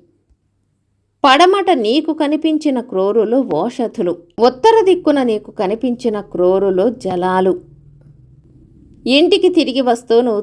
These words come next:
చూసిన స్త్రీలు శ్రద్ధ, అశ్రద్ధ, వారి మధ్యనున్నవాడు క్రోధమూర్తి. యజ్ఞకర్మ యందు శ్రద్ధ ఉంచి అశ్రద్ధను చేరనివ్వనివాడు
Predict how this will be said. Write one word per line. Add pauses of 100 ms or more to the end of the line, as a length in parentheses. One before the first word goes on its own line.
(100)
చూసిన
స్త్రీలు
శ్రద్ధ, (420)
అశ్రద్ధ, (420)
వారి
మధ్యనున్నవాడు
క్రోధమూర్తి. (520)
యజ్ఞకర్మ
యందు
శ్రద్ధ
ఉంచి
అశ్రద్ధను
చేరనివ్వనివాడు